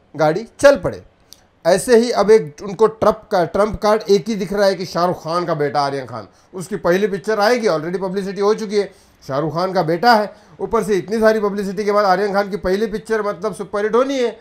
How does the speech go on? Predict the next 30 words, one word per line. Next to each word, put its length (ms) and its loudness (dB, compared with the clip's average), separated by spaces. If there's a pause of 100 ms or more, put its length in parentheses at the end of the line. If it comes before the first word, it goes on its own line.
(280)
अच्छा 280 0
खासा 240 2
कॉन्सेप्ट 340 -2
लगाएंगे 400 0
और 220 4
फिर 380 -4 (500)
आर्यन 280 2
का 80 0
भी 120 -2
किसी 160 -6 (360)
काम 220 -2
चालू 240 0
हो 60 -2
सकता 220 -6
है। 60 -2
लेकिन 320 -4
आर्यन 320 0
खान 400 0 (520)
वो 540 0 (640)
लड़का 360 2
है, 320 -4
अभी 160 -6
तक 100 -4
तो 120 -2
उसने 160 -4
कोई 140 0
स्टेटमेंट 460 -2
दिया 200 2
नहीं, 100 0
लेकिन 240 -4